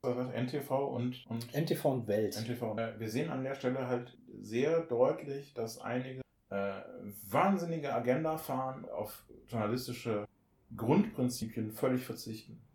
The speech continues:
Speaker 1: Es ist ersch-, das ist, ist in der Causa Drosten so.
Speaker 2: Ja.
Speaker 1: Ähm, das ist, äh, App so und so weiter und so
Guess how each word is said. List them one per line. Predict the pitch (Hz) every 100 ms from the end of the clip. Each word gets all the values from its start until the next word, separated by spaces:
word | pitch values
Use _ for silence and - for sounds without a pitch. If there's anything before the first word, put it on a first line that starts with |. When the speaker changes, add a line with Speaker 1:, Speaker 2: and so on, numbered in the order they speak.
| _ _ _
Speaker 1:
Es | 101 -
ist | - 117 - -
ersch-, | - - - _ _ _ _ _ _ _ _ _ _ -
das | 127
ist, | - 113 - - -
ist | 113
in | -
der | 107
Causa | - 110 104
Drosten | - - 120 - 175
so. | 160 175 240 - _ _ - _ - - - -
Speaker 2:
Ja. | - 113 107 - - - - - -
Speaker 1:
Ähm, | 120 113 113 110 - _ - _ - -
das | 110 104
ist, | - 110 104 - - - -
äh, | 98 95 92 113
App | 127
so | - 139
und | 139 117
so | - -
weiter | 110 113
und |
so | 98